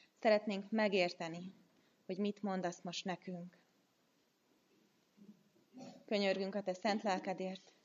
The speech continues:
hogy ő munkálkodjon a szívünkben, hogy felfoghassuk a Te szavadat, és munkálkodjon a, a mi szívünkben, hogy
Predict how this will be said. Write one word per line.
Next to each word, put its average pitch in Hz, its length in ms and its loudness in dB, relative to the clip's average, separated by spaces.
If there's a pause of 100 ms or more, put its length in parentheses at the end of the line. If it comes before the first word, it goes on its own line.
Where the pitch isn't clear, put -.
(1300)
hogy 196 180 -2
ő 196 260 4 (1040)
munkálkodjon 214 680 2
a 180 60 -2
szívünkben, 196 800 -2 (500)
hogy - 140 -20
felfoghassuk 214 720 2
a 196 60 -2
Te 190 140 -6
szavadat, 190 680 0 (1600)
és - 140 -4
munkálkodjon 190 640 0
a, 185 120 -4 (140)
a 185 80 -8
mi 185 140 -4
szívünkben, 185 640 -2
hogy 180 340 -10